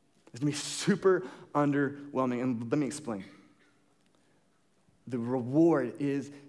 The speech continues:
Jesus. And so this is it. The gospel tells us this,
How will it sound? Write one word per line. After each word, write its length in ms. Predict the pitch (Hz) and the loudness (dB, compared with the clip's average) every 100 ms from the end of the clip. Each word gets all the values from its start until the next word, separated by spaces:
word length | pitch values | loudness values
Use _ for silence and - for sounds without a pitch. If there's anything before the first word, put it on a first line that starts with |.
| 117 | -2
Jesus. 360 | 131 123 117 | 0 0 -2
And 100 | 131 | -4
so 140 | 120 131 | 0 0
this 220 | 127 143 | -2 -6
is 100 | 110 | -8
it. 160 | 113 113 - - _ _ _ _ _ _ _ _ _ - | -8 -10 -20 -20 _ _ _ _ _ _ _ _ _ -6
The 80 | 123 | 0
gospel 460 | 139 165 165 160 | 4 4 2 -4
tells 400 | - - 135 123 | -4 -6 -4 -4
us 100 | 113 | -4
this, 260 | 87 80 | -8 -14